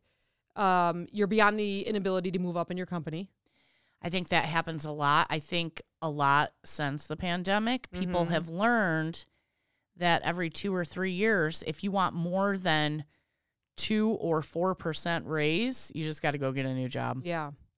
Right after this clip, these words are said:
Speaker 1: It says lack of growth potential might also look like a lack of opportunity to build your skill.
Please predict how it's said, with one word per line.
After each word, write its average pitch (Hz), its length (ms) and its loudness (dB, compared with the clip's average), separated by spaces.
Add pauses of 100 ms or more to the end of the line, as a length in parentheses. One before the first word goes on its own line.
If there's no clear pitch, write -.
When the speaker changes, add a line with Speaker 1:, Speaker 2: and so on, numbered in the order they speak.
(260)
Speaker 1:
It 226 80 -8
says 233 180 2
lack 202 280 0
of 208 120 -4
growth 180 360 -2
potential 226 480 -6
might 185 260 -2
also 196 320 -4
look 185 220 -6
like 165 140 -6
a 160 40 -6
lack 156 280 -6
of 160 140 -10
opportunity 170 640 -8
to 151 120 -6
build 170 300 -6
your 156 60 -8
skill. - 480 -6